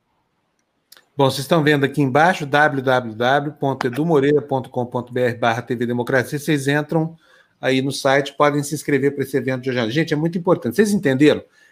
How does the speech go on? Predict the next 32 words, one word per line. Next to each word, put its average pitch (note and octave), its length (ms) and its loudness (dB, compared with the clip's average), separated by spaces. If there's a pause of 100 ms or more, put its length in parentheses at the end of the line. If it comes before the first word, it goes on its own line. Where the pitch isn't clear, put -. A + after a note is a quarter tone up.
(100)
É D#3+ 80 4
uma F#3+ 320 2
pleiade F3 480 6
inteira C3 280 2
de A#2+ 120 -6
cursos, B2+ 480 -4
senhora, A#2+ 160 -4
são D#3 180 -2
muitos E3+ 420 0
cursos, A#2+ 280 -6
cursos G3+ 240 -4
de E3+ 80 -14
tudo. C#3+ 240 0
Você E3 100 -2
faz F#3+ 300 4
lá D#3+ 200 4
uma D#3 160 0
sua C#3+ 180 -4
inscrição, E3+ 420 -2 (360)
vai E3+ 160 0
pagar D#3 260 4
baratinho. D#3+ 680 2
Ele D#3+ 180 -2
falou C#3+ 320 4
pra B2 160 -2
gente A#2+ 220 -6
que - 80 0
era C#3 100 4
menos E3 340 0
de C#3 140 -8
cinquenta B2+ 460 -6
reais. A2+ 580 -4